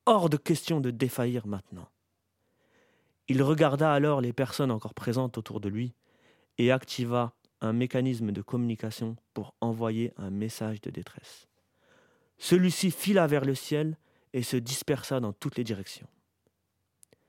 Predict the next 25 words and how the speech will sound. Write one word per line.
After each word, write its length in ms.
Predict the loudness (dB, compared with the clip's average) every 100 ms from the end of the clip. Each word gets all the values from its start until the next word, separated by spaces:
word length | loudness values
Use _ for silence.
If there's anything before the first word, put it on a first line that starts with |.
| _ _ _ _ _ _ _
Il 140 | -4
serra 460 | -2 4 4 6 4
une 120 | 2
dernière 380 | 2 0 0 -4
fois 180 | -2 -2
sa 160 | -2
femme 260 | -4 -2 -2
et 40 |
son 180 | -4 -8
fils 480 | -8 -6 -6 -10 -16 -10
et 120 | -10
lui 120 | -8
dit : « 200 | -14 -18 _ _ _ _ _ _ _ _ _ _ _ 0
Protège 420 | 2 6 6 4
cet 220 | 0 -4
enfant. 300 | -4 -8 -14 _ _ _ _ _ _ _ 0
Il 160 | 4 6
est 80 |
notre 300 | 6 4 2
dernier 380 | 4 6 6 4
espoir. 460 | 2 -6 -12 -14 _ _ _ _ _ _ _ _
Trouve 280 | 0 4 6
les 100 | 8
neuf 160 | 6 4
sœurs 400 | 0 -6 -8